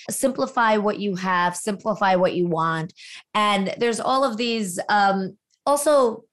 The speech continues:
almost Buddhist-like ideas as well about non-attachment to desire. And I struggle with these a lot, and that's why I write about it and don't just sit there, do nothing. My book is divided into three sections:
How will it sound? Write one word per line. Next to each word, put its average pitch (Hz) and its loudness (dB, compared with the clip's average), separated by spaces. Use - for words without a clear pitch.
almost 240 -2
Buddhist-like 226 0
ideas 202 0
as 190 -4
well 185 2
about 196 2
non-attachment 185 -2
to 185 -4
desire. 165 0
And 190 2
I 220 2
struggle 320 0
with 233 0
these 214 -2
a 214 0
lot, 214 2
and 208 -2
that's 208 0
why 214 0
I 202 -2
write 220 0
about 180 0
it 175 -2
and 180 -2
don't 185 2
just 190 -4
sit 208 -2
there, 196 2
do 190 -2
nothing. 226 0
My 202 2
book 269 -2
is 226 -6
divided 202 -2
into 185 -6
three 190 -4
sections: 254 -2